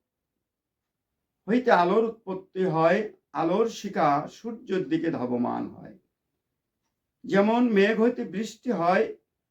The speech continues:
সেই মেঘ বাষ্প আকারে সমুদ্র থেকে উথলিত হয়, আবার সেই জলরাশিগুলো সমুদ্রেই পতিত হয়।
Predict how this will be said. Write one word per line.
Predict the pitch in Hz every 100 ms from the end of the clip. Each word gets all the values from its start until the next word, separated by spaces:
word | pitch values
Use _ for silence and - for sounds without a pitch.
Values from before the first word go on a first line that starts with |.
| _ _
সেই | - - 220 226 247 202
মেঘ | 196 208 180 190 - _ _ _ _ _ _ _ _ _ _ _ _ _ _ _ -
বাষ্প | 185 220 - 269
আকারে | 247 220 196 180 180 214
সমুদ্র | - 208 247 254 240 240
থেকে | 233 233 226
উথলিত | 170 180 156 143
হয়, | 139 107 - - _ _ _ _ _ _
আবার | 147 170 202 185
সেই | - 170 147
জলরাশিগুলো | 156 156 156 165 180 196 147 143 143 170
সমুদ্রেই | 170 151 143 131 139 190 254
পতিত | 143 117 107
হয়। | 104 90